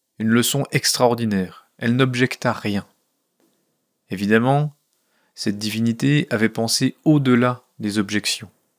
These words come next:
En effet, il est indubitable que les objections appartiennent à la loi du pendule. Tant qu'on objecte, on est soumis à la loi du pendule. Tout le monde a droit d'émettre ses opinions.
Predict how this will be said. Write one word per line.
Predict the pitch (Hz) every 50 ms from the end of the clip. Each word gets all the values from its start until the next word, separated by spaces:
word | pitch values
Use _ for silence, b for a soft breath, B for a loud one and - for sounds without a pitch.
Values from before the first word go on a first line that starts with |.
| _ _ _ _ _ _
En | - 104 101
effet, | 104 98 - - 120 131 139 147 - _ _ _ _ _ _ _ _ -
il | - 117 107
est | 117 113 - -
indubitable | 139 139 135 123 120 117 110 - - - 131 143 139 - -
que | - -
les | 104 101 101 98
objections | 113 107 113 113 117 113 - - - 131 139 -
appartiennent | - 131 - - 113 - - - 131 127 131 131 - -
à | 127 113
la | 110 113
loi | 113 117 123 127
du | 117 117
pendule. | - - 127 127 120 113 104 95 92 90 90 92 - _ _ _ _ _ _ _ _ _ _ _ _ _ _ _ _ _ _ _ _ _ _ _
Tant | - 151 156 151
qu'on | - - 131 123
objecte, | 120 113 107 104 113 120 - - - - - - _ _ _ _ _ _ _ _ _ -
on | - 127 131
est | 127
soumis | 117 - - 117 110 117 120
à | 123
la | 110 104
loi | 101 101 107 113
du | 104 107
pendule. | - - 104 101 98 92 90 85 90 - _ _ _ _ _ _ _ -
Tout | - 151
le | 143 127
monde | 127 143 147 131
a | 113
droit | 110 101 123 131
d'émettre | 117 107 107 123 131 - - 113
ses | 107 - 113 101 107
opinions. | 101 - 117 120 120 117 110 98